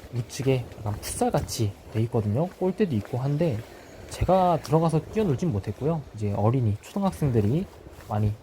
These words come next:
뛰놀고 있는 거 구경만 했습니다. 가서 괜히 뭐 꼰대같이 "야, 형 한 번만 차볼게." 뭐 이런 거는 안 하고요.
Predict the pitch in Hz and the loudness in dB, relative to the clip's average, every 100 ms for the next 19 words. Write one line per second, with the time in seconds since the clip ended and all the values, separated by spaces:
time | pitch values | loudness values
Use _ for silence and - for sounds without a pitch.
0 | - 180 190 147 117 127 117 107 - - | -4 0 2 4 2 2 2 2 0 -10
1 | - 117 151 165 113 117 165 139 104 - | -6 4 6 6 4 2 0 0 0 -4
2 | - - - - - 127 147 - 131 156 | -12 -14 -14 -14 -8 0 0 2 2 4
3 | 135 107 - 175 196 180 113 - 120 107 | 4 2 0 -2 2 2 0 0 0 2
4 | 180 220 202 185 165 - 202 - 185 113 | 4 4 4 2 0 2 0 2 0 0
5 | 120 113 104 151 143 104 147 147 - 98 | -2 -2 0 0 2 2 0 -2 -4 -2
6 | 101 117 104 156 | 0 2 2 0